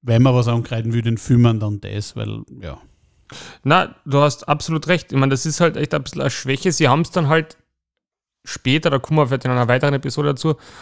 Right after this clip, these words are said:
Speaker 2: halt dann bei so Filmen wie Guardians oder Thor drei oder sowas, haben sie es dann halt ein bisschen gedreht, indem sie halt einfach wirklich diesen, so einen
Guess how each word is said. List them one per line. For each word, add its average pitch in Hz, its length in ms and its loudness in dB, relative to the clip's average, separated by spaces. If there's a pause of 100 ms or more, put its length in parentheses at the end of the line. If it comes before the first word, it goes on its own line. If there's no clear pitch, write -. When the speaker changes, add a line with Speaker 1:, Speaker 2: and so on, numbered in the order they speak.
(140)
Speaker 2:
halt 131 160 2
dann 143 160 2
bei 147 120 0
so 135 180 -4
Filmen 165 320 0
wie 135 100 -2
Guardians 156 720 2
oder 131 460 0
Thor 127 240 2
drei 123 360 2
oder 147 140 2
sowas, 147 240 -2 (360)
haben 143 200 2
sie 151 120 0
es 156 60 -2
dann 147 160 0
halt 156 160 4
ein 143 120 0
bisschen 180 360 -4
gedreht, 131 680 0
indem 143 320 -2
sie 156 180 -2
halt 147 180 0
einfach 131 280 0
wirklich 151 400 0
diesen, 151 300 -2 (300)
so - 140 -2
einen 139 220 0